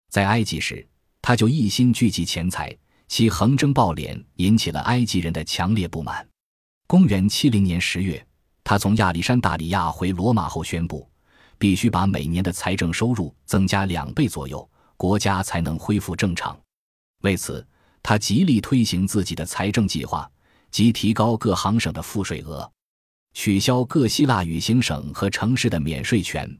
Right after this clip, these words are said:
收回意大利工地的所有权，增加几项新的税收。他的一个老牧奴曾经恳求刚登基的维斯巴乡给他自由，然而维斯巴乡却让他出钱买自由。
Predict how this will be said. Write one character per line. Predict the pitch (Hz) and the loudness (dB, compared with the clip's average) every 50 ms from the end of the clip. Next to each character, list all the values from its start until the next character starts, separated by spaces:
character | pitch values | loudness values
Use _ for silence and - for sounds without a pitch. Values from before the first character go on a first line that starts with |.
| _ _ _ _ _ - | _ _ _ _ _ -12
收 | - - 131 127 127 | -4 2 2 4 4
回 | - - 87 85 95 | 2 0 0 0 0
意 | 104 98 156 131 107 | 0 0 0 0 2
大 | - 92 85 87 | 2 0 0 0
利 | 95 95 92 | 0 -2 -2
工 | - - 135 139 131 | 0 2 4 4 4
地 | 110 101 | 2 0
的 | 90 80 | -2 -2
所 | - - - 98 120 | -6 -4 0 0 0
有 | 107 73 - | 0 -2 -4
权， | - - 78 71 - - - _ _ _ _ - | -8 -8 -8 -8 -8 -10 -14 _ _ _ _ -4
增 | - 131 127 127 | 2 4 4 4
加 | 113 120 110 104 | 4 4 2 0
几 | - 82 76 | -2 -4 -6
项 | - - 85 - 73 - | -4 -4 -4 -4 -6 -6
新 | - - - 139 135 | -4 0 2 2 2
的 | - - | 2 -2
税 | - - 87 82 76 | -4 -4 -6 -4 -4
收。 | - 92 82 92 104 - _ _ _ _ _ _ _ _ _ _ _ | -4 -4 -4 -6 -8 -12 _ _ _ _ _ _ _ _ _ _ _
他 | - - 160 151 | -2 0 0 2
的 | 117 | 2
一 | 113 123 | 2 0
个 | 139 123 107 | 2 2 2
老 | 87 82 80 - 82 | 2 2 0 0 2
牧 | 107 139 123 95 | 2 4 4 2
奴 | 85 85 85 101 123 - - _ - | 2 0 -2 -4 -4 -6 -8 _ -4
曾 | - 104 98 98 | 0 2 2 4
经 | 95 107 110 | 4 4 4
恳 | 110 - - 80 78 - | 4 2 0 -4 -4 -4
求 | - 85 85 87 | -4 -2 -4 -2
刚 | - - 127 123 127 117 | 0 2 2 4 4 4
登 | 107 107 113 | 4 4 4
基 | 107 - 107 | 4 4 2
的 | - 85 | 0 0
维 | 85 82 95 | 0 0 0
斯 | 98 - - 90 | 0 -2 -2 -2
巴 | - 101 98 98 | -2 0 0 0
乡 | - - 104 110 | 0 2 2 2
给 | - 80 | 2 0
他 | - - 80 | -4 -8 -8
自 | - - 85 76 | -6 -6 -8 -8
由， | - - - - - _ _ _ _ _ _ _ _ - _ - | -8 -10 -12 -14 -16 _ _ _ _ _ _ _ _ -16 _ 0
然 | - 85 | 2 2
而 | 85 82 82 | 2 2 2
维 | 82 90 98 | 0 0 0
斯 | 90 - 92 | 0 0 0
巴 | 92 98 98 98 | 0 0 2 2
乡 | - 104 98 98 107 117 113 | 2 2 2 4 4 2 2
却 | - - - 98 | 2 0 0 0
让 | 98 87 | 0 0
他 | 82 85 80 | -2 -2 -4
出 | - - 104 98 | -4 -4 -4 -4
钱 | - - 82 85 | -2 -2 -2 -2
买 | 87 85 73 - | -2 -2 -4 -6
自 | - - - 92 76 | -6 -4 -2 -2 -2
由。 | - - - - | -4 -8 -12 -14